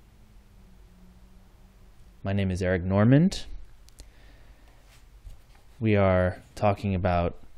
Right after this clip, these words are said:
a paper today called Lisp, A Language for Stratified Design by Harold Abelson and Gerald J. Sussman. Now, these are the authors of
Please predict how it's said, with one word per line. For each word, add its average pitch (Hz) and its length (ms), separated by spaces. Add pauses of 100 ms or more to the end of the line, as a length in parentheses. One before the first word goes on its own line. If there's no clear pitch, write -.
(680)
a - 40
paper 95 360
today 101 560
called 90 460 (260)
Lisp, 113 460 (340)
A 98 80
Language 131 680
for 101 280
Stratified 104 1120 (240)
Design 82 680 (1080)
by 82 480 (100)
Harold 113 480
Abelson 135 580 (320)
and 104 320
Gerald 95 520 (100)
J. 82 400
Sussman. 80 520 (640)
Now, 101 100
these 165 220
are 165 80
the 135 240
authors 110 840 (260)
of 82 560